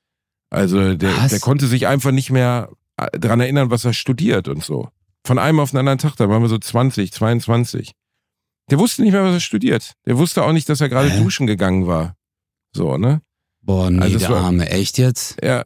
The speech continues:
Speaker 1: das war richtig krass. Der ist siebenmal am Tag duschen gegangen, weil er vergessen hat, dass er gerade duschen war.
Speaker 2: Oh
Speaker 1: Bis
Speaker 2: nee,
Speaker 1: heute weiß
Speaker 2: Alter.
Speaker 1: niemand genau, was
Speaker 2: Ah.
Speaker 1: das war.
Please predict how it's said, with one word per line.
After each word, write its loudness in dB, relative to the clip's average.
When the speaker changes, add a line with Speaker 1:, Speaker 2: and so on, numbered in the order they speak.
Speaker 1:
das -4
war 2
richtig -2
krass. -2
Der 2
ist -2
siebenmal 2
am -2
Tag -10
duschen -6
gegangen, 0
weil 2
er 2
vergessen 0
hat, 0
dass 0
er 0
gerade 0
duschen 0
war. -2
Speaker 2:
Oh -6
Speaker 1:
Bis 2
Speaker 2:
nee, 2
Speaker 1:
heute 0
weiß 0
Speaker 2:
Alter. 0
Speaker 1:
niemand 2
genau, 2
was 0
Speaker 2:
Ah. -6
Speaker 1:
das -2
war. -2